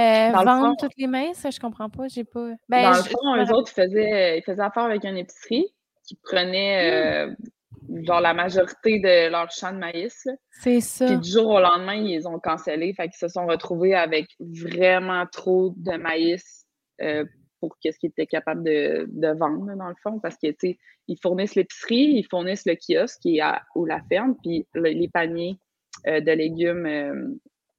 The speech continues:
Speaker 1: euh, qu'ils vendent à chaque semaine.
Speaker 2: Ok.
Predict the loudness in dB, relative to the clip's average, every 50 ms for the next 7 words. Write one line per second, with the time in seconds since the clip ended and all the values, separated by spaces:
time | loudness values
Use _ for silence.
0 | _ -10 -8 -6 -4 -4 -6 -6 -8 -10 -12 -14 -14 -16 -14 -14 -16 -16 -18 _
1 | _ _ _ _ -20 -20 _ _ _ _ -10 -6 -2 -2 -2 -2 -2 -2 -2 -2
2 | -2 -2 -4 -6 -6 -6 -8 -6 -4 -2 -2 -2 -4 -4 -10 -20 _ _ _ _
3 | _ _ _ -6 -4 -4 -4 -4